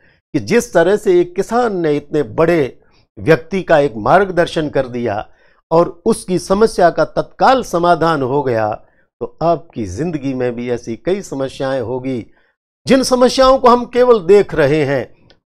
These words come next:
उनका समाधान ढूंढने की कोशिश नहीं करते। इसलिए मित्रों, जब भी कहीं कोई कठिनाई है, जब भी कहीं कोई समस्या है,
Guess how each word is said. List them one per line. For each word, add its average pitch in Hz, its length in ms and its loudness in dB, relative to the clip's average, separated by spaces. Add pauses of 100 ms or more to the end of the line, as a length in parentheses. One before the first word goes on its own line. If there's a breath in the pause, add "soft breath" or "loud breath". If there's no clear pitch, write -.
उनका 123 240 -6
समाधान 123 720 -4
ढूंढने 123 400 -6
की 113 160 -12
कोशिश 196 560 -2
नहीं 160 180 -2
करते। - 520 -4 (280 soft breath)
इसलिए 131 280 -4
मित्रों, 170 640 -2 (460)
जब 131 160 0
भी 139 120 -2
कहीं 123 260 -4
कोई 117 160 -6
कठिनाई 123 600 -2
है, 175 360 -2 (320)
जब 127 120 -2
भी 135 120 -2
कहीं 127 280 -4
कोई 117 220 -4
समस्या 160 580 2
है, 208 320 0